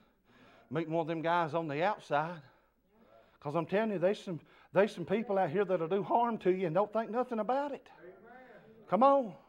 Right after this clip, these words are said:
They'll cut you with a plastic knife.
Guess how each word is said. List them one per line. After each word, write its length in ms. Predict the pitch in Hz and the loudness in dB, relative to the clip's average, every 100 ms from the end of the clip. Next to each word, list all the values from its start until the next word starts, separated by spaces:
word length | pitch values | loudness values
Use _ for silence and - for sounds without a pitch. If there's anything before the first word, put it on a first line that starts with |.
| _ _ _ - - - - - | _ _ _ -20 -20 -20 -8 6
They'll 200 | 208 269 | 8 8
cut 280 | 214 220 247 | 6 2 2
you 80 | |
with 160 | 214 208 | -2 -2
a 40 | |
plastic 480 | 156 233 226 - - | 2 4 4 0 -4
knife. 520 | 233 302 330 - - | 0 0 -2 -10 -20